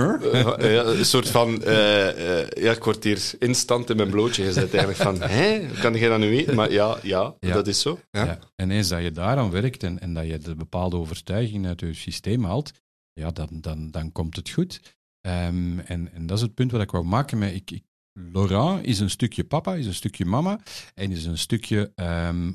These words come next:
Speaker 1: wat dat je hebt meegekregen, goed bedoelde opvoeding van, van, van ouders.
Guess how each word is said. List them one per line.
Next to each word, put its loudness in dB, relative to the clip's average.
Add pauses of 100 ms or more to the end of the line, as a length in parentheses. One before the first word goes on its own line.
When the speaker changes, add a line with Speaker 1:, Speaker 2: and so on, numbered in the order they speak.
Speaker 1:
wat -8
dat -4
je -4
hebt -10
meegekregen, 0
goed 0
bedoelde 0
opvoeding -2
van, -6
van, -6
van -4
ouders. -4